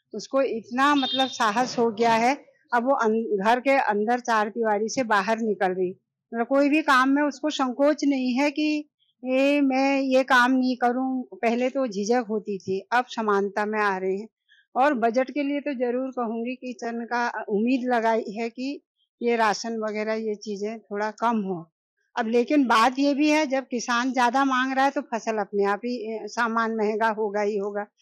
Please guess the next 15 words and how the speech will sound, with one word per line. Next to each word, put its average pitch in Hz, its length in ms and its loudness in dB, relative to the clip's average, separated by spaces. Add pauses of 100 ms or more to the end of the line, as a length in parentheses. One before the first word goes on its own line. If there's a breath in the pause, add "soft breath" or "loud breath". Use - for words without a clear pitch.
(360 soft breath)
मजदूरी 226 480 2
ज्यादा 262 300 4
मांग 262 300 2
रहे 262 160 -2
हैं 277 180 -2
तो 277 100 -8
मजदूरी 240 500 -4
ज्यादा 247 320 -2
होगी 240 280 -6
तो 262 120 -6
फिर 254 180 -12
सामान 185 400 -4
भी 202 240 -8
महंगा 202 280 -8
होगा 196 320 -12